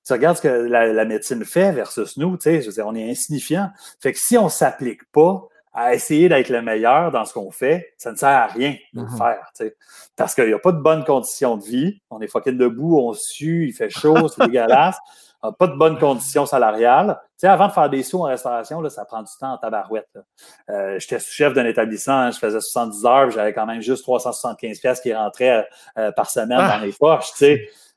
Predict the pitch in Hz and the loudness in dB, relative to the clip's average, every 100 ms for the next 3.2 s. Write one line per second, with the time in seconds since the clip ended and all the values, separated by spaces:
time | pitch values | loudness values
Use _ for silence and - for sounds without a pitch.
0 | - 113 123 120 _ _ _ - 120 110 | -8 0 0 0 _ _ _ -2 0 2
1 | 123 120 143 165 160 147 - - - - | 4 6 6 4 2 -2 -8 -12 -12 -16
2 | 117 - - 202 - - 127 113 131 160 | -20 -8 -2 -2 -4 -10 -10 -2 4 4
3 | 196 202 | 4 -4